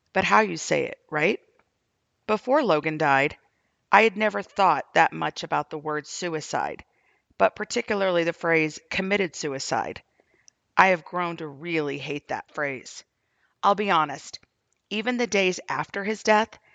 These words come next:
I didn't like using the word suicide at all. Instead, I subconsciously and immediately took to telling and texting people that he took his life.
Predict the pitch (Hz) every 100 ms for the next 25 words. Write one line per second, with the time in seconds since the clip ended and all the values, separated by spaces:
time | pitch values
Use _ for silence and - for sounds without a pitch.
0 | - _ _ 175 208 247 220 180 175 -
1 | 160 156 170 160 151 147 - - 160 -
2 | 160 151 151 180 160 95 _ _ _ _
3 | _ _ _ - 180 - - 156 160 240
4 | _ _ _ - 175 - 185 - 190 208
5 | - 240 - 233 233 - 175 180 170 175
6 | 175 180 - 185 - 185 160 - - -
7 | - 170 180 214 - _ _ - 185 180
8 | 190 - - 165 - 151 - 139 - _
9 | _ _ - 175 165 156 175 - 151 147
10 | 143 - -